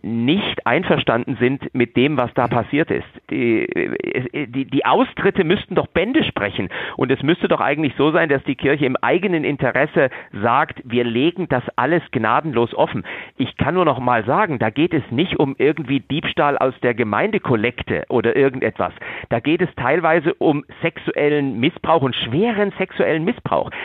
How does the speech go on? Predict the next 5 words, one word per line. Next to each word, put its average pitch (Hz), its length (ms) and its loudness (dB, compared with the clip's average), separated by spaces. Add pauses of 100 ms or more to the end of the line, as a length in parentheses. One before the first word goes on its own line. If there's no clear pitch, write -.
(140)
Das 131 200 2
sind 190 240 0
menschenrechtswidrige 151 1400 0
Verbrechen. 120 680 0
Das 95 120 -2